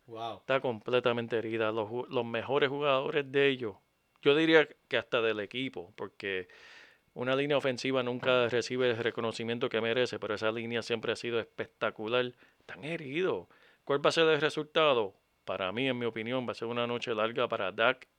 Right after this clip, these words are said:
Speaker 2: y Zeke.
Speaker 1: Me da mucha gracia porque estaba hablando de Filadelfia. Ellos pararon, eh, la co-, el ataque por tierra muy bien, pero como que se les olvidó que
Speaker 2: Sí.
Speaker 1: también podían pasar la bola.
Speaker 2: Eso es así,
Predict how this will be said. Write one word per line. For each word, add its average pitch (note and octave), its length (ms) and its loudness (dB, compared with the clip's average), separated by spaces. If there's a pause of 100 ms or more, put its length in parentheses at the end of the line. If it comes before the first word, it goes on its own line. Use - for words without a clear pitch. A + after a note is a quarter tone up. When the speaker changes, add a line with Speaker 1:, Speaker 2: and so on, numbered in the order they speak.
(100)
Speaker 2:
y G#2 140 -14
Zeke. - 580 -10 (640)
Speaker 1:
Me A#2 100 0
da B2 140 4
mucha D#3 260 4
gracia D#3+ 320 8
porque C3 220 0
estaba A2+ 220 4
hablando D3+ 400 4
de C#3+ 180 4
Filadelfia. C#3 580 4
Ellos B2+ 300 6 (120)
pararon, C#3 680 8
eh, B2 380 8
la A#2 160 6
co-, A#2+ 240 2
el A#2 160 4
ataque B2+ 340 2
por D3+ 220 6
tierra D3 480 6
muy C#3 260 0
bien, C#3 340 -2 (120)
pero B2+ 320 6
como B2+ 240 0
que B2 100 2
se B2 140 4
les A#2 100 2
olvidó A#2 460 4
que D#3+ 80 4
Speaker 2:
Sí. D#3 60 -2
Speaker 1:
también B2 540 0
podían D3+ 360 4
pasar D3 260 2
la C#3+ 160 6
bola. G2+ 380 0 (100)
Speaker 2:
Eso A2+ 300 -2
es G#2 60 -6
así, G#2 380 -4